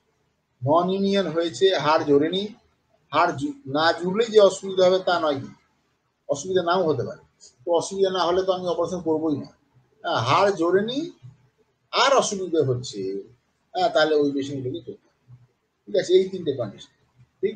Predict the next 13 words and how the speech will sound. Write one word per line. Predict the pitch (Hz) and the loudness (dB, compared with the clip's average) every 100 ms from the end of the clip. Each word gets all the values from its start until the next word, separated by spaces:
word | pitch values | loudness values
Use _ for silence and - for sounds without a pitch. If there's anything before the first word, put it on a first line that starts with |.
| _ _ _ _ _ - - | _ _ _ _ _ -20 -2
clavicle | 170 160 156 135 | 0 2 -2 -6
গেল। | - - - _ _ - | -8 -16 -20 _ _ -2
এবার | 190 202 202 - _ - 160 | 4 4 4 -4 _ -6 -6
এই | - | 0
shoulder | 185 185 190 | 0 2 2
fracture, | 196 - 185 - | 0 -2 -4 -2
shoulder | 151 147 165 | -2 0 0
fracture, | 160 131 - - _ _ - - | 0 -2 -4 -16 _ _ -20 -20
ঠিক | 160 180 | -8 -6
আছে? | 165 - _ _ _ _ - | -6 -10 _ _ _ _ -6
হ্যাঁ, | - 135 | 0 0
shoulder | - 190 208 202 | 2 4 4 4
ফ্র্যাকচারে, | 202 196 208 185 | 2 4 2 2